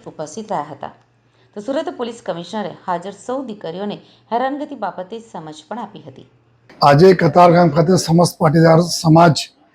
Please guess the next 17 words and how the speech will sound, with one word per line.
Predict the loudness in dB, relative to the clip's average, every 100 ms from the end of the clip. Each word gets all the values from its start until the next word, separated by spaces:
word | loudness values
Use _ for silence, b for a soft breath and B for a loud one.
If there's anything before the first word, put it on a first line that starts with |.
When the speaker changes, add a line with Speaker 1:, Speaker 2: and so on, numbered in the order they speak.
| _ _ -8 -2
Speaker 2:
અ, | 2 4 2 0 -6 _ _ _ _ _ 4
ના | 6 8 4 2 -6 0
હોલ | 6 6
ખાતે | 6 2 2 2
જો | 4 4
નાની | 4 4 4
દીકરીઓ | 2 4 6 6
માટે | 6 4 2 0 b b b b
એક | 2 2
સેલ્ફ | 4 4 6
ડિફેન્સના | 6 6 6 6 6 6 2 b b b _
એક | 0 2
વર્કશોપ | 2 2 6 6 6 -2 _
જેના | 2 6
બોલી | 6 6 4
શકે | 2 2 4 6
યા | 6 4